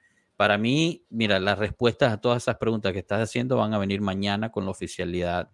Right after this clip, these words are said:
cuando publiquen, este, oficialmente la llegada de, de Giuntoli, eh, eh, la Juventus, ¿no? Como, como entidad. Ahí eh, explicarán el organigrama, a quién le reporta, a quién no, quién le reporta a él.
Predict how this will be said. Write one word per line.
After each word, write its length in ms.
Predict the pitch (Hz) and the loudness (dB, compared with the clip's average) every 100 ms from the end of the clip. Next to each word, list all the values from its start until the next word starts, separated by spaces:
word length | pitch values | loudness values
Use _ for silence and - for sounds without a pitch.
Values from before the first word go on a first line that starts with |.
| - | -12
cuando 280 | 95 92 87 | -10 -8 -10
publiquen, 640 | 90 87 87 95 92 85 | -8 -8 -8 -8 -8 -8
este, 240 | - - | -12 -10
oficialmente 760 | 80 - - 87 92 90 90 101 | -10 -10 -6 -4 -2 -4 -4 -4
la 100 | 90 | -4
llegada 400 | 87 87 87 87 | -4 -6 -4 -4
de, 220 | 87 87 | -6 -10
de 140 | 87 87 | -10 -10
Giuntoli, 680 | 95 92 82 92 92 92 95 - | -6 -8 -6 -6 -4 -4 -6 -8
eh, 380 | 90 82 80 80 76 73 _ _ _ 65 | -10 -10 -10 -12 -14 -18 _ _ _ -20
eh, 140 | 71 78 | -16 -10
la 100 | 87 | -4
Juventus, 460 | 90 101 85 92 | 0 0 -2 -6
¿no? 100 | 104 - | -6 -6
Como, 260 | 87 90 | -10 -10
como 220 | - 90 | -8 -8
entidad. 340 | 87 - 95 120 | -8 0 2 4
Ahí 320 | 92 95 104 _ _ _ _ _ - | 4 0 -4 _ _ _ _ _ -4
eh, 440 | 92 90 90 90 | -2 0 2 0
explicarán 560 | 98 - 98 - 95 101 | -2 -6 -4 2 2 2
el 100 | 104 | 0
organigrama, 760 | 95 92 92 95 120 127 113 95 | 2 0 -2 2 4 4 4 2
a 60 | |
quién 200 | - 101 | 0 -2
le 80 | 95 | 0
reporta, 540 | 92 90 123 113 104 | -2 0 0 0 -2
a 40 | 90 | -4
quién 280 | - 92 98 | -4 -4 2
no, 200 | 117 104 | 2 2
quién 180 | 95 98 | -2 -2
le 80 | |
reporta 420 | 92 90 95 90 98 | -2 -2 -4 -2 2
a 40 | |
él. 260 | 113 123 | 2 2